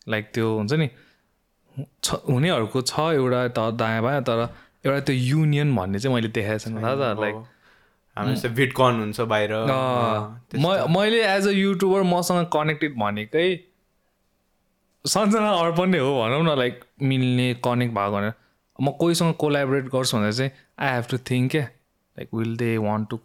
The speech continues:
Speaker 1: collaborate with me हुन्छ नि, or no, त्यस्तो कुराहरू क्या। मलाई चाहिँ,
Speaker 2: उम्।
Speaker 1: मलाई चाहिँ एउटा चाहिँ के छ भन्दा चाहिँ एउटा union भए चाहिँ राम्रो हुन्छ नि,
Speaker 2: उम्,
Speaker 1: युट्युबर्सहरूको
Speaker 2: उम्।
Speaker 1: एउटा proper union। मलाई त कहिलेकाहीँ त खोइ, like, मलाई लाग्ने मात्र हुनसक्छ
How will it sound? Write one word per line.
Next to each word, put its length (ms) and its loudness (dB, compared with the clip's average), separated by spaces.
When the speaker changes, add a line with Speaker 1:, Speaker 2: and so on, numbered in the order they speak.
Speaker 1:
collaborate 460 -4
with 200 -8
me 400 0
हुन्छ 200 -2
नि, 100 -2
or 140 0
no, 400 -4
त्यस्तो 200 -4
कुराहरू 380 -4
क्या। 120 -8
मलाई 240 0
चाहिँ, 240 0
Speaker 2:
उम्। 120 -10
Speaker 1:
मलाई 280 0
चाहिँ 200 2
एउटा 200 2
चाहिँ 180 0
के 140 0
छ 80 -2
भन्दा 240 0
चाहिँ 200 0
एउटा 160 -2
union 560 2
भए 260 -12
चाहिँ 200 -4
राम्रो 420 -6
हुन्छ 200 -14
नि, 220 -8
Speaker 2:
उम्, 80 -4
Speaker 1:
युट्युबर्सहरूको 600 -6
Speaker 2:
उम्। 80 -8
Speaker 1:
एउटा 180 -2
proper 440 -2
union। 360 -6
मलाई 160 0
त 140 -4
कहिलेकाहीँ 380 2
त 140 0
खोइ, 140 2
like, 240 0
मलाई 280 2
लाग्ने 520 2
मात्र 260 2
हुनसक्छ 460 2